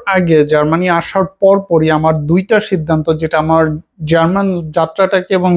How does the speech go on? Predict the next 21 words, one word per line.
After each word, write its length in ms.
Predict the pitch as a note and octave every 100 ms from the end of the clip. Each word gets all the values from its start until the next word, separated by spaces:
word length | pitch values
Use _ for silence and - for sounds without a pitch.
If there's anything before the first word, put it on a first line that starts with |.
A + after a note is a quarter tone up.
| D#3
জার্মান 360 | D#3+ D#3+ E3 D#3
লাইফটাকে 560 | D3+ E3 F#3+ G3+ E3
অনেক 200 | D#3 D#3 D#3
বেশি 200 | D#3+ G#3 -
ইজি 280 | F#3 F#3+ G#3+
এবং 160 | E3+ F#3+
স্মুথ 300 | F3 - G#3
করে 280 | G#3 G#3 F3+
দিয়েছিল। 440 | E3 D#3+ D#3 F#3+ A3+ D#4 - _ _ _ _ _ _ _ _
একটা 340 | F#3 F#3 - A#3+
হলো 380 | A#3+ B3 C#4 C#4+
যে 160 | G#3
জার্মান 420 | E3+ F3 E3+ F3+ F3
বি 140 | D#3+ F3
ওয়ানটা 340 | E3+ E3 E3
শেষ 240 | D#3+ E3+ D#3
করা 220 | - D#3+ G#3
as 60 | F3
soon 220 | - E3+
as 120 | E3 D#3+ E3+
possible 380 | E3 F#3 A3+